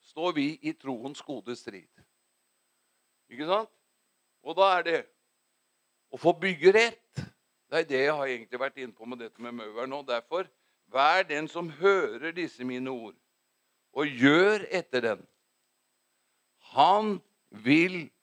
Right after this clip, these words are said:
jeg sammenligne med en klok mann, som bygde huset sitt på fjell.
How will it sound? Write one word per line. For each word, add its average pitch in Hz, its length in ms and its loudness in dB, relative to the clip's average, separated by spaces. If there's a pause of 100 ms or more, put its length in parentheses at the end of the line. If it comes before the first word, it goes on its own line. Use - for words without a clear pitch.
jeg 143 320 2
sammenligne 110 720 -2
med 113 120 -2
en 117 120 -4
klok 101 420 -10
mann, 85 300 -12 (520)
som 160 120 -10
bygde 156 320 -6
huset 107 320 -12
sitt 117 220 -16
på 76 100 -20
fjell. - 280 -20